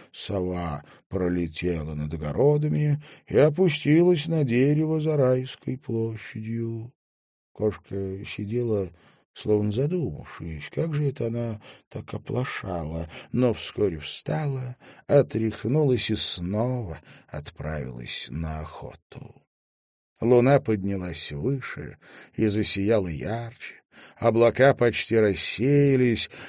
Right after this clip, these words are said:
и с крыши сарая пан мог теперь во всех подробностях разглядеть и огороды,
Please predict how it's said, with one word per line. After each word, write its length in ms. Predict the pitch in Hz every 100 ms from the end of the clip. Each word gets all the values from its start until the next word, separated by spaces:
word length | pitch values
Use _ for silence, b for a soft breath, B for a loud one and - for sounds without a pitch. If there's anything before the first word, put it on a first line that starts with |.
| B
и 180 | 120 123
с 140 | -
крыши 480 | - 104 143 - 117
сарая 840 | - 98 95 135 156 143 110 85 - B B
пан 420 | 113 143 151 143
мог 360 | 120 143 147
теперь 440 | - 131 110 135 131
во 160 | 127
всех 460 | 113 - 127 143 -
подробностях 880 | 123 123 98 135 127 123 - 123 107
разглядеть 840 | 120 113 110 120 113 120 120 -
и 80 | 170
огороды, 960 | 143 78 76 - 120 147 139 131 -